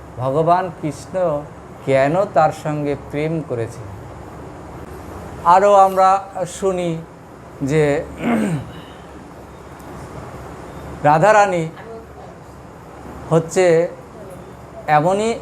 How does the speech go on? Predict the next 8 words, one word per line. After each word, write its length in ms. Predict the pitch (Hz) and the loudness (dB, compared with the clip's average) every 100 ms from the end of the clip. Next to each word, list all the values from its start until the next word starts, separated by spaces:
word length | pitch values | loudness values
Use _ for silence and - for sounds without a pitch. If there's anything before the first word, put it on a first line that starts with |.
| - | -4
একটি 500 | 165 - 175 156 165 185 - - - - - - - | -4 -2 0 0 0 -4 -14 -18 -18 -18 -18 -14 -2
শক্তি 500 | 180 175 - 147 143 170 - - - - - 131 123 | 2 2 0 0 0 -2 -12 -16 -16 -18 0 2 4
যে 200 | 185 196 | 4 4
শক্তির 640 | - 165 - - 208 220 | 2 0 0 -4 -2 -2
সাহায্যে 600 | 208 175 160 160 139 151 - | -2 0 0 0 -2 -6 -6
ছাড়া 400 | - 127 139 123 143 - - - - | -2 2 2 2 -2 -10 -16 -12 -2
ভগবান 440 | 139 147 160 165 151 | 0 2 4 2 0
কৃষ্ণ 460 | 143 - - 202 | -4 -6 -4 -4